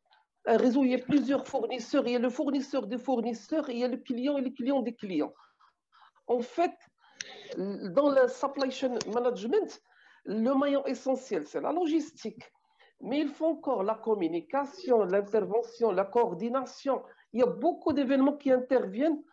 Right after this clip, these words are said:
dans la supply chain. Et c'est les entreprises, les, les firmes multinationales, ils travaillent généralement en supply chain.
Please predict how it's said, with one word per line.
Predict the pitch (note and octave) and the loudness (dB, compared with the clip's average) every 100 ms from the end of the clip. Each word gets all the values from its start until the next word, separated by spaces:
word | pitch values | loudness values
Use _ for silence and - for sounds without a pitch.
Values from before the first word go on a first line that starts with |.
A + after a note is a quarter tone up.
| _ F3+ | _ -4
dans | A#3 | 0
la | A#3 A3+ | 0 -2
supply | - A#3 G3+ F3+ | -2 -2 -2 -4
chain. | - C#3+ C3 - _ _ - - | -4 -4 -6 -12 _ _ -20 2
Et | G#3+ | 2
c'est | A3 - C4 | 4 4 4
les | C4 G3+ | 4 4
entreprises, | C#4+ C#4+ C4+ C4 C4 G3 | 2 2 -2 -2 -2 2
les, | G3 F#3+ | 2 4
les | G3+ | 2
firmes | G#3 C4+ G#3+ | 2 2 2
multinationales, | A#3+ - A#3 A#3+ - A#3+ G#3 G#3 A#3 A#3 C#4 F#4+ G#4 - _ _ _ - | 0 0 0 0 -4 -2 -2 0 0 0 -4 -2 -2 -4 _ _ _ -8
ils | A#3 | -8
travaillent | - C4 C4+ | -4 -2 -2
généralement | A3+ C4+ C4 C4+ C#4 | 0 0 0 0 -2
en | C4 | -2
supply | - C4+ B3+ A#3 | -4 -4 -2 -2
chain. | - F#3+ | -2 -4